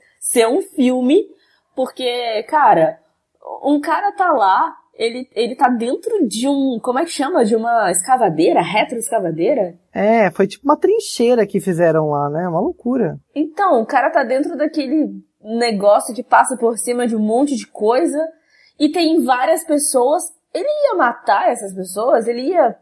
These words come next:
Speaker 1: é, quebrar o portão, mas ao mesmo tempo tinha várias pessoas ali. Como é que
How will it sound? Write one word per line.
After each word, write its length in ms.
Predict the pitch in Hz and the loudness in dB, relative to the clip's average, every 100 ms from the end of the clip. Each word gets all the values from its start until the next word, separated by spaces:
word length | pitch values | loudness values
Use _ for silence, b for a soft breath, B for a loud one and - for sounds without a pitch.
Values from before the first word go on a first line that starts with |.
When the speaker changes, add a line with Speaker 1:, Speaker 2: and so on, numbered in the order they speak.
| _ - - | _ -16 -6
Speaker 1:
é, 500 | - 208 196 175 156 | 0 2 2 2 0
quebrar 360 | - - 185 220 | 0 -2 2 2
o 80 | 240 | 2
portão, 500 | 233 202 - 226 262 | -4 -8 -4 -2 0
mas 200 | 226 214 | -4 -4
ao 100 | 214 | -6
mesmo 240 | 226 240 | -8 -10
tempo 260 | 240 233 233 | -10 -10 -10
tinha 260 | - 240 233 | -10 -6 2
várias 280 | 226 294 - | 4 2 -2
pessoas 340 | 247 233 208 | -2 -2 0
ali. 160 | 208 - | -2 -2
Como 220 | - 508 | -4 -2
é 60 | 539 | -4
que 140 | - | -4